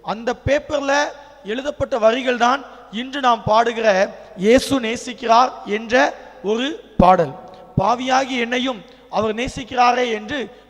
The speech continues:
பிரிக் அண்ட் ரிச் அப்படிங்கிற ஒரு களவு கொலை குற்றத்துக்காக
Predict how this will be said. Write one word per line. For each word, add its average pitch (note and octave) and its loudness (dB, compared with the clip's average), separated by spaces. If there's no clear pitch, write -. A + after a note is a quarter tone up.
பிரிக் C4 -8
அண்ட் C#4 -6
ரிச் C4 -2
அப்படிங்கிற B3 -2
ஒரு B3+ 0
களவு C#4+ 2
கொலை A#3 4
குற்றத்துக்காக A#3+ 2